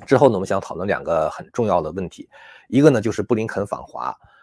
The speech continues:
随后呢可能会有更高的这个美国官员，像财政部长耶伦呐、像商务部长雷蒙多等等接连访华，包括在十一月亚太经合组织旧金山峰会上可能会再次举行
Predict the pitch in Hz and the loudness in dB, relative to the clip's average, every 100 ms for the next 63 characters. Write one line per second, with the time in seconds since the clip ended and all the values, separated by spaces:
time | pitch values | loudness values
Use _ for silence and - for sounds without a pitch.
0 | _ _ - 135 160 113 - 82 92 117 | _ _ 2 6 6 4 -2 -8 0 0
1 | - 135 98 95 120 123 101 78 - - | 0 -4 -2 2 2 4 2 0 -6 -12
2 | 87 80 80 76 - 87 104 101 76 - | -10 -10 -10 -12 -12 -4 -4 -4 -6 -6
3 | 92 82 92 101 107 104 85 76 101 92 | -6 -6 -10 -8 -6 -4 -4 -6 -4 -4
4 | 82 87 87 92 92 120 117 107 92 76 | -4 -4 -6 -8 -6 -2 -2 -2 -4 -4
5 | 76 101 104 107 110 90 87 69 110 98 | -6 -8 -6 -4 -4 -6 -10 -8 -4 -4
6 | 80 - - 58 - _ _ _ _ - | -4 -10 -6 -6 -6 _ _ _ _ 4
7 | 135 135 117 101 - 107 113 104 101 98 | 6 6 4 0 -2 -4 -2 2 0 0
8 | - 113 107 104 - - - 107 110 110 | -4 -4 -4 -6 -10 -12 -6 -4 -4 -4
9 | 107 120 123 110 87 76 - - - 87 | -4 -4 -4 -4 -4 -10 -16 -20 -10 -4
10 | - 95 - 80 - 60 64 | -2 -2 -4 -16 -18 -18 -18